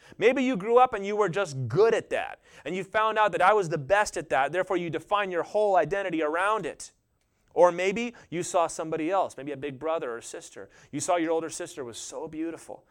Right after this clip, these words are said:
and she got all the boys' attention, so you think, "I'm gonna do everything I can to be just like that." And then you get older,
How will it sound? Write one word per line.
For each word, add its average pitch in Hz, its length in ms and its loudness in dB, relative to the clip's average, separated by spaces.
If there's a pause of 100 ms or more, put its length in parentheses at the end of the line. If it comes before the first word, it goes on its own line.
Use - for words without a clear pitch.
(280)
and 113 80 -16
she 151 140 -8
got 139 160 -2
all 165 180 2
the 170 80 -2
boys' 165 280 -4
attention, 160 460 -12
so 131 120 -12
you 131 100 -8
think, 131 160 -12
"I'm 135 100 -8
gonna 143 120 -8
do 127 140 -6
everything 151 280 -6
I 147 120 -10
can 131 380 -12 (200)
to 127 80 -10
be 123 100 -2
just 156 380 2
like 170 260 0
that." 131 280 -4 (180)
And 151 100 -4
then 185 80 -2
you 190 80 -2
get 185 160 2
older, 208 480 2